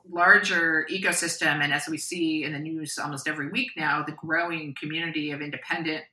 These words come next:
and self-released, um, creators is, you know, like, their access to this,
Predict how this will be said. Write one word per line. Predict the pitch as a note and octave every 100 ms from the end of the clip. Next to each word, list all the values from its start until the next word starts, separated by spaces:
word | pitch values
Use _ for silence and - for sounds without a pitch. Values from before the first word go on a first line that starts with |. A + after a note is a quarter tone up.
| _
and | D3 C#3
self-released, | - B2+ - C#3+ D3+ C#3+ - - - _ _ _
um, | D3 C3+ B2 C3
creators | - F3+ A3 G#3 D3+ C#3+ - - - _ _ _ -
is, | E3+ D#3 D3+ - - -
you |
know, | D#3+ C3+ - -
like, | C#3 -
their | - D#3+ E3 -
access | D#3+ F#3 - C#3 C3+ - -
to | E3
this, | D3 C#3+ - -